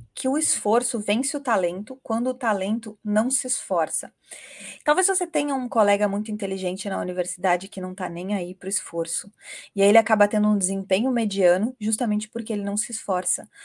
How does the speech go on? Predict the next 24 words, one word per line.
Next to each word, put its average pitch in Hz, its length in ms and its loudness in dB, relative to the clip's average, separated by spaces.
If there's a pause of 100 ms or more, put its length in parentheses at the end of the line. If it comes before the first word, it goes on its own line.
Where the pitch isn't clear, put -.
(280)
O 233 60 -10
que 269 140 2
que 302 80 0
acontece? 269 720 2
É 220 140 0
que 220 120 -2
o 226 80 -4
que - 140 -6
eu 220 80 2
chamo 208 380 0
de 180 100 -6
esforço 269 580 6
inteligente 202 840 -2 (280)
é 226 140 6
não 240 260 4
fazer 214 360 2
o 226 40 -2
esforço 220 400 0
o 214 40 -6
tempo 214 260 -2
inteiro. 220 320 0
Ele 185 120 -6
tá 214 260 0
concentrado. 285 1080 0